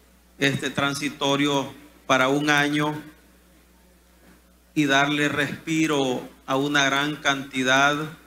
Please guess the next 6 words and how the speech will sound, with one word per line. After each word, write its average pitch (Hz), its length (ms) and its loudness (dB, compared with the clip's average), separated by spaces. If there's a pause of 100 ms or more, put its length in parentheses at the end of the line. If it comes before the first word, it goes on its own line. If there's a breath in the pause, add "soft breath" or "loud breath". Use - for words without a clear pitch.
(360)
de 139 100 -2
hermanos 139 460 -2
campesinos 143 840 -2
y 139 60 -2
pequeños 139 600 -2
agricultores 139 1160 0